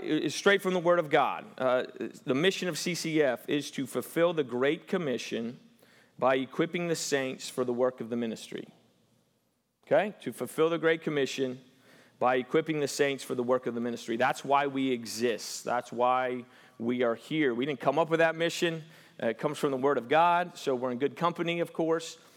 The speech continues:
and that is why we exist. Our core values, then, as I already mentioned, we have four core values. Uh, doctrine, the importance of doctrine and being rooted in Scripture. Discipleship, which we will be talking about today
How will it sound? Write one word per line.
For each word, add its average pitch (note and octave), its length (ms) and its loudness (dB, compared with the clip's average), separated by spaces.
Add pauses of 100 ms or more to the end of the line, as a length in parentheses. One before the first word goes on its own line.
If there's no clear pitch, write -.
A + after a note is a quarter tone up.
(300)
and B2+ 200 0
that C#3 240 2
is B2+ 200 0
why C3+ 220 4
we B2+ 160 -2
exist. A#2+ 380 0
Our C#3 100 2
core G3 260 2
values, E3 500 2
then, D#3 260 2
as D3 200 -2
I D3+ 40 2
already D3 220 2
mentioned, D#3 540 -4 (460)
we B2 80 2
have B2 120 2
four D#3 320 2
core D3+ 320 0
values. D3+ 1000 0
Uh, A2 220 2 (160)
doctrine, F3+ 640 0 (540)
the - 60 -20
importance C3 320 -4
of A2+ 100 -6
doctrine D3+ 400 0
and B2+ 80 -4
being B2+ 240 -4
rooted D#3 400 -2 (340)
in C3 180 -2
Scripture. F#3 680 0 (400)
Discipleship, E3+ 1000 0
which D3 180 -6
we C3+ 80 -4
will C3 80 -2
be B2 140 -6
talking D3 420 0
about C3+ 460 0
today D3+ 580 2